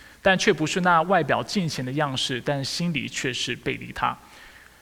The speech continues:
在新约的福音书当中，我们常看到耶稣基督指责法利赛人，他所指责的是什么？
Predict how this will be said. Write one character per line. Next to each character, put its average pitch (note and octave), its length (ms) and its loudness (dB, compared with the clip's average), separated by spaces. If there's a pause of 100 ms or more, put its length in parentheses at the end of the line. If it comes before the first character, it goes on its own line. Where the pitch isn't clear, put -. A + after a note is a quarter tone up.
在 F3 180 6
新 F#3+ 180 2
约 G3 300 6
的 C#3+ 320 6
福 D3 200 -2
音 F#3 60 0
书 F3+ 180 0
当 F3 200 4
中， F3+ 120 2
我 E3 60 2
们 C3 140 -6
常 C3+ 200 -2
看 E3 280 0
到 C#3+ 240 4
耶 D#3+ 100 0
稣 E3+ 160 0
基 F3+ 160 -2
督 F3 180 0
指 C#3+ 240 -4
责 C3 260 0
法 B2 200 2
利 C#3+ 100 -2
赛 C3+ 200 0
人， A#2+ 200 -6 (140)
他 B3+ 140 4
所 B3+ 140 -2
指 C#3+ 180 -4
责 B2 120 -4
的 C3+ 60 -2
是 E3 140 -4
什 C3 160 -6
么？ - 140 -8